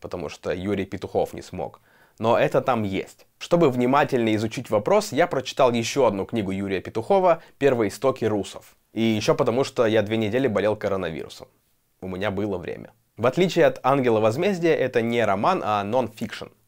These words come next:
Вообще, нонфикшн предполагает, что книга основана на фактах, но Юрий Петухов свой нонфикшн тоже выдумал. Согласно этой книге, все народы мира,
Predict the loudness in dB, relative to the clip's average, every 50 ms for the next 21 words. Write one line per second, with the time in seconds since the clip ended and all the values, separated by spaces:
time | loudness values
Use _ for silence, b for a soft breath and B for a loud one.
0 | _ _ 0 0 0 0 2 2 4 4 4 2 2 2 0 0 0 -2 -2 -2
1 | -2 -2 0 2 2 4 6 6 6 6 4 2 -4 -2 0 2 2 2 0 -2
2 | -2 0 2 2 0 0 0 -4 -4 -2 -2 0 -2 0 -2 -2 0 0 0 0
3 | 2 0 -2 -4 -4 -6 -10 -6 -4 -2 -2 0 0 0 0 -2 -2 -2 -4 -8
4 | -8 -2 -2 -2 -2 -4 -8 -2 0 0 0 0 -2 -4 -4 -6 -6 -6 -6 -6
5 | -6 -8 -8 B B B B B 0 0 0 2 0 -4 -4 -6 -6 -6 -8 -10
6 | -12 -14 _ _ _ _ _ -8 -4 2 4 4 4 4 4 2 2 2 2 0
7 | 0 0 0 0 2 4 4 4 4 2 2 0 0 0 2 2 4 4 4 4
8 | 2 2 2 2 2 4 4 4 2 2 -2